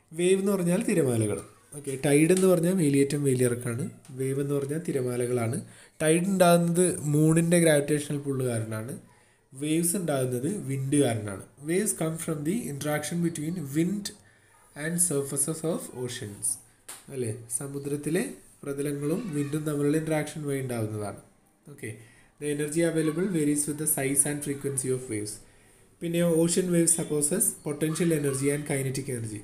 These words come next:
അല്ലേ? ഇതിനകത്ത് രണ്ട് തരം എനർജിയും available ആണ്. ഓക്കെ, വേവ് എനർജിയുടെ അഡ്വാൻറ്റേജ്, ഡിസഡ്വാൻറ്റേജ്.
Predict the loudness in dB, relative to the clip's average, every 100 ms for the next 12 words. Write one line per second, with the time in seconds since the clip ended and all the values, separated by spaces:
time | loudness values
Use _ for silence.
0 | -14 -16 -12 -10 -8 -8 -6 -4 -4 0
1 | 2 2 2 2 0 -2 -2 -2 -4 -12
2 | -20 _ -12 -4 0 0 0 -2 -2 -6
3 | -12 -16 _ -20 -16 -12 -10 -10 -16 _
4 | _ _ -20 -20 -20 -20 _ _ _ _
5 | _ _ _ _ _ _ _ _ _ _
6 | -6 0 2 2 0 2 4 4 4 4
7 | 2 2 0 0 2 0 0 0 0 0
8 | 0 0 -2